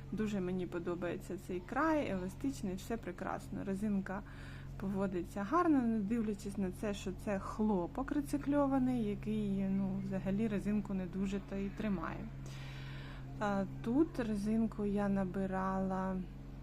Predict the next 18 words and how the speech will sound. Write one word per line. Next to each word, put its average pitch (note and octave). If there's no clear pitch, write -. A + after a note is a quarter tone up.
а, F#3+
мучилась A3
з -
цим G#3
набором, G3+
бо F#3
дуже A3
хотілося, A3
щоб G3
з F#3+
цього G3
боку E3+
виворотного C4+
також, G#3
е, F#3
не G3
було, F#3+
ну, F#3